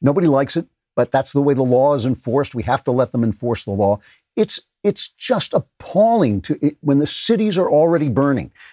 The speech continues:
to put out this incendiary information. And again, this is regardless of whether the cops were right or wrong. I mean, if the cops are wrong, the thing that leaders should be doing is saying, "Hey, stay calm.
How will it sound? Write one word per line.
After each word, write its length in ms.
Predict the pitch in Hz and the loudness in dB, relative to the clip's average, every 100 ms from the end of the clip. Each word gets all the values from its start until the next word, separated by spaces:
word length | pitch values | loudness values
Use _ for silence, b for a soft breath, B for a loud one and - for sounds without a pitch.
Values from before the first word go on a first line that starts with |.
| - | -4
to 140 | 135 - - | -4 -4 -6
put 160 | 208 | -2
out 240 | 220 202 - | 0 -2 -2
this 160 | 147 | -2
incendiary 1120 | - 113 - - - 196 208 180 190 180 165 160 | -2 -2 -2 -4 0 2 2 0 0 2 2 2
information. 640 | 151 156 135 139 - - B - | 0 0 2 2 -2 -8 B -2
And 120 | 170 | 0
again, 360 | 160 240 160 - - | 2 2 0 -4 -2
this 140 | 214 | 0
is 160 | 226 180 - | 0 -2 0
regardless 760 | 180 120 127 202 247 196 127 | 0 2 0 0 0 0 -2
of 120 | 123 110 | 0 0
whether 200 | 120 131 | 0 0
the 120 | 139 | -2
cops 420 | - 127 127 - b b | -2 -4 -4 -6 b b
were 120 | 147 | 0
right 300 | 147 120 117 | 2 0 0
or 80 | 131 | 0
wrong. 400 | 151 233 214 107 | 0 0 0 0
I 40 | 107 | -2
mean, 180 | 117 | -2
if 80 | 123 | -2
the 80 | 135 | -4
cops 420 | - 160 175 - - _ _ _ _ | -4 -2 -2 -4 -18 _ _ _ _
are 200 | 170 160 | -2 0
wrong, 500 | 147 190 226 143 143 | 0 0 0 0 0
the 80 | 151 | -2
thing 320 | - 160 170 | 0 0 2
that 160 | 165 98 | 0 0
leaders 300 | 113 139 143 | 0 0 0
should 200 | 135 113 | -2 0
be 120 | 117 | 0
doing 260 | 127 131 143 | 2 2 0
is 140 | - | 0
saying, 220 | 123 120 | -2 0
"Hey, 180 | 202 156 b b | 0 0 b b
stay 460 | - - 151 151 175 | -10 -4 0 0 0
calm. 540 | 147 139 113 117 | -2 -2 -2 -4